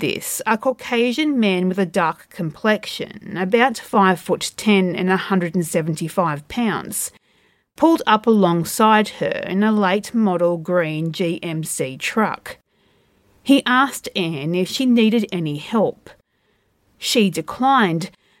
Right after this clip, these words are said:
but he then got out of his car and told her that she looked like his ex-wife. He then knocked her unconscious. When Anne woke up, a green duffel bag was missing from her car,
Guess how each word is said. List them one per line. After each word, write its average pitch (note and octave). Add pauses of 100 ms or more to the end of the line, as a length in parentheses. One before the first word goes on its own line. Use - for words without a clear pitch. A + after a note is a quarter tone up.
(100)
but -
he D4
then C#4
got E4+
out G#3
of G3
his F3+
car G#3
and F#3+
told A#3
her C#4
that G#3+
she -
looked F#3
like F3
his G3+
ex-wife. - (640)
He C#4
then C#4+
knocked A#3
her F#3+
unconscious. F#3 (1080)
When B3+
Anne A#3+
woke F#3+
up, A#3+ (100)
a A#3
green G3
duffel A#3+
bag E3
was F3+
missing F#3
from E3+
her D#3+
car, F#3+